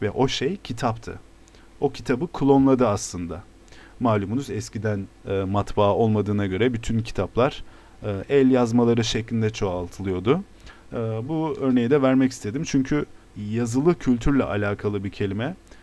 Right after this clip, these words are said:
on birinci yüzyıl Türklerinin kafasında oluşmuş. Bir sonraki kelimemiz basurmak ve örnek cümle, "Tengri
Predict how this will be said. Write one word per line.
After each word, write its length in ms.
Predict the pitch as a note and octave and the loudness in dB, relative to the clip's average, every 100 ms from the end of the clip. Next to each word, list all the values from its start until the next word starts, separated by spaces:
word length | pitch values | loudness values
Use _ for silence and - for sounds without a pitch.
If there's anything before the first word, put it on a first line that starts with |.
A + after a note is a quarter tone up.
| - | -6
on 200 | C#3 C3+ | -2 0
birinci 340 | G#2+ G2+ G2 | -2 -4 -6
yüzyıl 340 | G2+ G2 B2 B2+ | -6 -4 -2 -2
Türklerinin 460 | A2+ - G2+ G2 | -4 -4 -4 -4
kafasında 720 | F#2 A2 G#2 - F#2 G2 C#3+ F3 - - | -6 -6 -4 -6 -8 -6 -6 -8 -16 -4
oluşmuş. 680 | E3 D3 - F#2 - - - - - - - | 0 0 -2 -4 -8 -12 -14 -20 -20 -20 -4
Bir 160 | E3 A3 | -2 0
sonraki 380 | - A#2 G2 | 4 4 2
kelimemiz 640 | - G2+ G2 B2+ F3 - - G#2+ A2+ | 0 0 2 -2 -4 -10 -10 -6 2
basurmak 1040 | D3 - D#3+ D3+ D3 C3 F#2+ - - - - - - - | 2 2 2 4 4 2 2 -6 -14 -14 -16 -20 -20 -12
ve 360 | A#2 B2+ A#2 A#2 - - | 2 4 4 2 -10 -4
örnek 320 | B2 C#3 F3 | -2 0 -2
cümle, 380 | - G#2 G2+ C#3+ E3+ - - | -2 -2 0 -2 -6 -8 0
"Tengri 460 | E3 F#3 F#3 G3+ | 2 4 4 2